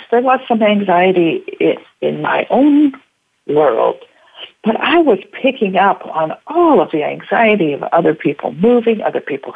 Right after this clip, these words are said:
who had moved, the people that were moving out of here, like, all that kind of stuff. So I will often ask people when they're anxious, "Okay,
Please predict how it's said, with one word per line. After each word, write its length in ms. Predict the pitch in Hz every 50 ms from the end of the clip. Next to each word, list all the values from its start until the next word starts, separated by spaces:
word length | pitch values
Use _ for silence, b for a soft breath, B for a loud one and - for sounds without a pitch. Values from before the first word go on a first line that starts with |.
| -
who 80 | - -
had 340 | - - - 262 262 247 226
moved, 360 | 220 233 233 233 226 226 -
the 60 | -
people 300 | - - 226 220 - 170 165
that 100 | 165 127
were 160 | 95 104 131
moving 360 | 127 127 127 127 123 117 -
out 220 | - - 269 294
of 100 | 311 262
here, 300 | - - 294 285 277 277
like, 200 | 240 196 190 - - -
all 300 | - 349 370 381 415 392
that 240 | 320 311 202 196 -
kind 180 | 180 185 -
of 80 | - -
stuff. 320 | - - 190 185 190 - - - - B B B B B B B B B B B B B B B _ _ _ -
So 160 | - 277 254 247
I 260 | 240 240 240 - - - _ _ _ -
will 300 | 202 233 233 220 - -
often 380 | 185 190 202 208 - 247 226 220 214
ask 300 | 180 180 180 185 - - -
people 280 | 214 208 208 170 165
when 140 | 165 156 147
they're 140 | 156 139 120
anxious, 400 | - 156 156 165 - - - - - - -
"Okay, 400 | - 180 180 - 202 196 180 -